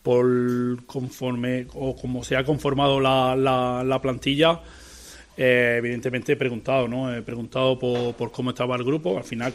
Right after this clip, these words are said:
cuando no acompañan los resultados, no van a estar lo mismo de, en la misma dinámica y lo mismo de ánimo que, que cuando va la cosa bien.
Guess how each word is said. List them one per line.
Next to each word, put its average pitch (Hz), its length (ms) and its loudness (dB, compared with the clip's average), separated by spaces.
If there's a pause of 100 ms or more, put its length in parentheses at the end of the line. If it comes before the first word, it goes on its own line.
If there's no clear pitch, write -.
cuando 123 180 -4
no 135 380 -2
acompañan 135 400 -2
los 135 100 2
resultados, 135 480 0
no 139 220 0
van 127 140 -2
a - 20 -4
estar 123 260 -4
lo 123 140 -4
mismo 120 320 -4
de, 120 300 -4
en 127 340 -12
la 120 80 -4
misma 127 320 0
dinámica 131 540 -2 (640)
y 139 80 2
lo 131 100 4
mismo 131 220 4
de 135 80 6
ánimo 139 280 2
que, 127 380 6
que 120 140 -6
cuando 120 240 -8
va 123 100 -2
la 117 80 -4
cosa 117 240 -10
bien. 151 220 -2